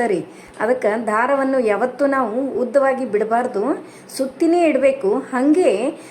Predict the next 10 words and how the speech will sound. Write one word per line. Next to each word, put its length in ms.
ನಾಲಿಗೆಯನ್ನು 1000
ಕೂಡ 160
ಯಾವಾಗ್ಲೂ 580
ನಮ್ಮ 300
ಹಿಡಿತದಲ್ಲಿಯೇ 840
ಇಡಬೇಕು 560
ಅಂತ 260
ಹೇಳ್ಯಾರ. 420
ಭಾಳ 400
ಅರ್ಥಪೂರ್ಣವಾಗಿರ್ತದ. 1120